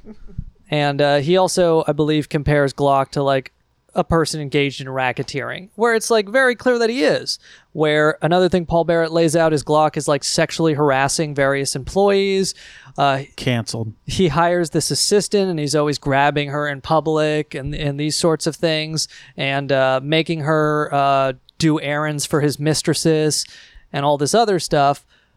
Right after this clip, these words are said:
Speaker 1: where, I mean, the guy is a, a fucking criminal.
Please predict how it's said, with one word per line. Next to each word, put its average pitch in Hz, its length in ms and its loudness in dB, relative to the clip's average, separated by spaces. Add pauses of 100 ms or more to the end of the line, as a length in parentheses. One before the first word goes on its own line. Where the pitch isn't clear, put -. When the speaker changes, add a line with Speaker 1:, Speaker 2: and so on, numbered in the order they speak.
(260)
Speaker 1:
where, 190 480 0 (220)
I 185 80 2
mean, 202 160 -2
the 196 80 -2
guy 180 580 2
is 147 220 -2
a, 151 80 -2 (640)
a 156 60 0
fucking 160 380 -2
criminal. 135 520 -12